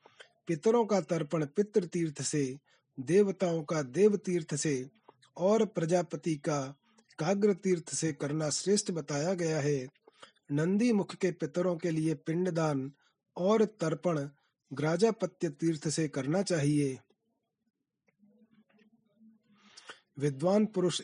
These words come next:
एक साथ जल और अग्नि न ले,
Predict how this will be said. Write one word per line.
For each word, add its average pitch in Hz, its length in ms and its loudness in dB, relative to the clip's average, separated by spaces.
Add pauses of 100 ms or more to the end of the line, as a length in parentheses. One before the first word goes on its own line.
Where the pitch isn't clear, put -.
एक 208 240 4
साथ 160 360 0
जल 170 300 2
और 165 320 0
अग्नि 160 460 0
न 147 140 2
ले, 160 420 2